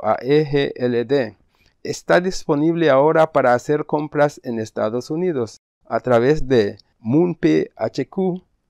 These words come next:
utilizando Mayar y la página de rampa de acceso. Y como sabemos que mientras más se utilizan estas monedas, más incremento de precio experimentan.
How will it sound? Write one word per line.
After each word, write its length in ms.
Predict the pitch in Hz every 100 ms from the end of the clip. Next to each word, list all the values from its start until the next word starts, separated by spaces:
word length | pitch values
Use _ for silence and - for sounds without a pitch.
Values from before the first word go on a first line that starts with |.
| _
utilizando 640 | - 160 202 180 185 160 170
Mayar 460 | 170 160 139 143 -
y 80 | 131
la 160 | 123
página 400 | - 127 143 156
de 140 | 160 160
rampa 400 | 131 127 123 113
de 100 | 110
acceso. 600 | 110 - 117 - 87 _ _ _ _ -
Y 140 | 127
como 260 | 143 131 131
sabemos 640 | 170 160 170 147 143 - _ _
que 160 | - 127
mientras 500 | 135 135 131 120 -
más 220 | 127 156
se 100 | -
utilizan 720 | 175 180 160 180 - 127 117 -
estas 380 | 117 - 123
monedas, 640 | 165 170 156 139 143 147 _ _ _ _
más 320 | - 120 143
incremento 560 | 175 175 170 165 170 165
de 140 | 165
precio 560 | - 175 180 - 120 -
experimentan. 960 | 123 - 123 117 113 113 107 104 104